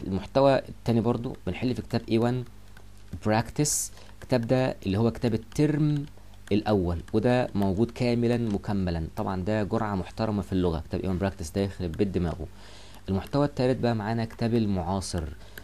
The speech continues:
فأنت قدامك تلات محتويات. لو عايز تفاصيل دقيقة عن أي حاجة من دول ممكن تتواصل معايا واتساب أو تليجرام على رقمي اللي أنا كتبته لك ده. طيب، آه، لو أنت بتسمع على اليوتيوب زي ما قلت لك، يا ريت تعمل لايك للفيديو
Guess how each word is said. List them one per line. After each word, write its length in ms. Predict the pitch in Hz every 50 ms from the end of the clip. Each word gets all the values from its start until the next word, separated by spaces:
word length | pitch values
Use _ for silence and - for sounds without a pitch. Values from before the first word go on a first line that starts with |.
| - - -
فأنت 580 | - - 120 117 120 117 - 107 113 - -
قدامك 320 | 92 90 90 107 107 104 -
تلات 260 | - 117 107 104 104
محتويات. 520 | 98 - - - 82 90 110 127 139 -
لو 60 | 107
عايز 220 | 98 107 117 113 -
تفاصيل 380 | - 87 85 - - 117 113
دقيقة 340 | 101 - - - 110 - 104
عن 100 | 92 90
أي 140 | - 101 104
حاجة 180 | - 117 104 98
من 120 | 95 92
دول 160 | 92 113 104
ممكن 180 | 107 101 - 95
تتواصل 360 | - - 98 104 - 101 87
معايا 240 | 87 82 98 104 101
واتساب 300 | 113 - - - 117 -
أو 80 | -
تليجرام 460 | 95 - 104 107 98 107 113 123 131 127 - - - - - - - - - -
على 120 | 117 113
رقمي 360 | 107 - - 113 104 104 104 - - -
اللي 120 | 95 104
أنا 80 | 101 98
كتبته 240 | 92 92 - 90 92
لك 100 | 87 78 -
ده. 80 | - - - - - - - - - - - -
طيب، 360 | - 95 95 92 92 87 87 - - 95
آه، 460 | 98 98 95 95 92 95 95 95 - - -
لو 160 | 113 120 131
أنت 120 | 143 -
بتسمع 240 | 117 - - - 123
على 60 | 113
اليوتيوب 280 | 110 117 113 117 120 107
زي 140 | 92 104 95
ما 100 | 92 87
قلت 120 | 85 -
لك، 140 | 120 117 -
يا 60 | 107
ريت 120 | 104 101 -
تعمل 260 | 104 101 101 92 87
لايك 200 | 95 98 98 -
للفيديو 420 | 92 80 92 95 104 104 104 104